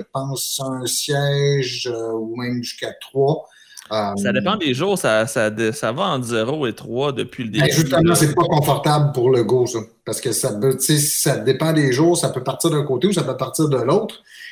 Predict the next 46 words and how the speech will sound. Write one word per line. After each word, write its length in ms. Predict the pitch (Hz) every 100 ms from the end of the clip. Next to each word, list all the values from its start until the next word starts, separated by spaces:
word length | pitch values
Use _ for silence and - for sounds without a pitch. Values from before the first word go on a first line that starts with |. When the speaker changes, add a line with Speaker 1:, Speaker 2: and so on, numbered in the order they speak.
| -
Speaker 1:
Et 60 |
dans 160 | 123 135
la 100 | 135
région 340 | 131 127 156 156
de 60 |
Québec, 420 | 143 123 147 185 -
là, 120 | 135
on 100 | 117
parle 200 | 127 117
de 60 |
Chauveau, 480 | 110 - 117 127 131
puis 160 | - 117
en, 80 | 110 107
en 120 | 107
Beauce, 540 | 107 185 220 - - - - - -
euh, 600 | 117 113 107 107 107 107
si 240 | - - 143
ça 320 | - - 123
se 180 | - 147
met 100 | 151
à 100 | 143
déraper 540 | 123 143 123 120 - 156
le 60 |
moindrement, 460 | 143 131 117 117 147
alors 180 | 135 -
peut-être 360 | 120 151 170 - -
qu'il 360 | 151 135 143
essaye 500 | 131 - 131 127 131
de 120 | 123 117
retourner 600 | 113 123 - 113 117 120
chercher 440 | - 104 - -
une 160 | 120 107
partie 360 | 113 - - 120
des 160 | 113
gens 220 | 104 117 113
qui, 320 | - 104 98 95 - - - -
qui 60 | -
partaient 280 | 104 - 117
chez 160 | 113
Duhem, 420 | 95 123 214 151
parce 160 | - 139
que 80 | 147
c'est 200 | 135 127
ni 260 | 127 170 254
les 120 | 240
libéraux, 600 | 190 170 160 147 208 -